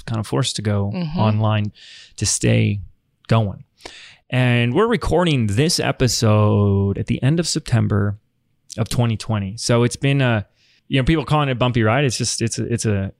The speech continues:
Speaker 1: interesting part of the movie that we're wa-,
Speaker 2: Right.
Speaker 1: that we're watching. And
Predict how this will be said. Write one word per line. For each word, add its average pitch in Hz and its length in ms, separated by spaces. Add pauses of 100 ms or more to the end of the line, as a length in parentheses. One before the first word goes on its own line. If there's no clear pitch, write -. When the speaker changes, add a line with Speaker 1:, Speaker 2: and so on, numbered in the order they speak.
(120)
Speaker 1:
interesting 120 440
part 123 180
of 135 60
the 143 40
movie 147 360
that - 180
we're 98 140
wa-, 101 160 (260)
Speaker 2:
Right. 101 160
Speaker 1:
that 104 80
we're 117 140
watching. 147 440 (760)
And 131 580